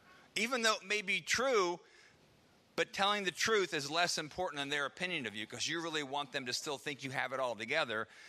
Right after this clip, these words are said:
even though you know deep in your heart your life is falling apart. You just don't want people to think that.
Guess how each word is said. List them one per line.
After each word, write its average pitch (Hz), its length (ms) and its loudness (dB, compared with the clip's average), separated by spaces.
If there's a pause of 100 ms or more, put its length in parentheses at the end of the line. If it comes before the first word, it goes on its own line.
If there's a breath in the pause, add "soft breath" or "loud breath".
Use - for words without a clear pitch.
(160 loud breath)
even 185 320 2
though 170 280 6
you 165 200 0
know 170 240 4
deep 151 260 -4
in 143 120 -2
your 131 120 0
heart 156 240 4
your 147 160 2
life 135 300 2
is 107 120 -4
falling 127 320 0
apart. 104 440 0
You 117 80 -4
just 123 120 -4
don't 127 100 -2
want 113 100 -8
people 107 160 -6
to - 40 -14
think 151 220 -6
that. 69 220 -10